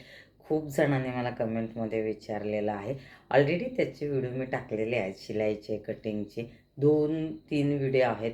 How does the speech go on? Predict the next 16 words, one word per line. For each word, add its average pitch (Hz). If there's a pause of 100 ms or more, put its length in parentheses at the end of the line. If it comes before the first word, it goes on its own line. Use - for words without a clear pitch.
वेगवेगळ्या 110
मापानुसार, 107 (460)
पण 139
प्रत्यक्षात 151 (100)
खूप 135
जणांना 127
वन 120
पीस 117
शिकायचं 113
आहे. 113 (100)
तर 135
आत्ता -
मी 156
क्लासेस 135
घेणार 120
आहे. 101